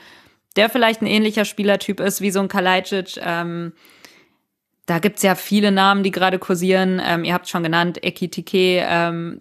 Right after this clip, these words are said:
der, vielleicht wird er's. Angeblich sind die sich ja einig, ähm, zumindest der Verein und der Spieler. Und jetzt hängt's irgendwie an den Verhandlungen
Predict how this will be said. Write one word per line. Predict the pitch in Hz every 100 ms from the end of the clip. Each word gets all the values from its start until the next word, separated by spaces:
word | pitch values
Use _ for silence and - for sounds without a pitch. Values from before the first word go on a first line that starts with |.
| -
der, | - - - _ _ _ -
vielleicht | - 233 247 247
wird | 226 262
er's. | 262 277
Angeblich | 214 208 220 214 208
sind | 214
die | 208
sich | 196 196
ja | 190
einig, | 185 190 208 208 - -
ähm, | 190 185 190 190
zumindest | - 196 196 196
der | 190
Verein | - - 185 185
und | 185
der | 180
Spieler. | - 220 247 240 240 -
Und | 180
jetzt | 180 175 -
hängt's | 180 175
irgendwie | 180 170 175
an | 175 175
den | 170 170
Verhandlungen | 165 180 175 180 175 175